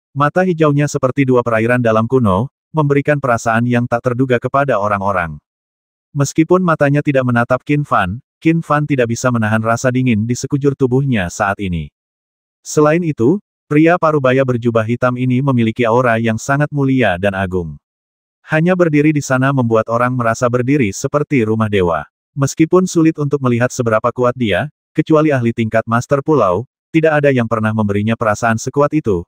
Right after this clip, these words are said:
dan bahkan Master Pulau Moli merasa jauh lebih rendah darinya. "Apakah ini, Dewa Ibel?"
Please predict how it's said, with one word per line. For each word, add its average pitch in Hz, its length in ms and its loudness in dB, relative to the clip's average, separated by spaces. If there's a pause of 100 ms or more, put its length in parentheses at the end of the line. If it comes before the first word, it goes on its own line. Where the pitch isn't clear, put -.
(120)
dan 127 240 0
bahkan 120 320 -2
Master 123 320 -2
Pulau 135 240 2
Moli 127 240 0
merasa 110 400 -2
jauh 117 320 0
lebih 135 320 0
rendah 113 320 -2
darinya. 90 480 -2 (720)
"Apakah 160 480 -2
ini, 131 320 0 (240)
Dewa 156 400 2
Ibel?" 98 320 -2